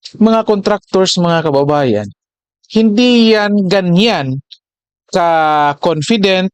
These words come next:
hindi yan ganyan ka, anong tawag nito? Magka-, magkaroon ng lakas ng loob kung wala yang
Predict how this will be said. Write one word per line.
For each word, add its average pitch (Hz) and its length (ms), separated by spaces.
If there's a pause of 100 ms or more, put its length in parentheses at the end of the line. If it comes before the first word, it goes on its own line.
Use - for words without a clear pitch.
(100)
hindi 147 400
yan 151 160
ganyan 147 560
ka, 127 560 (960)
anong 147 280
tawag 147 440
nito? 175 480 (800)
Magka-, 180 480
magkaroon 175 640
ng 170 160
lakas 165 320
ng 185 160
loob 190 320 (600)
kung 330 440
wala 196 440
yang 175 440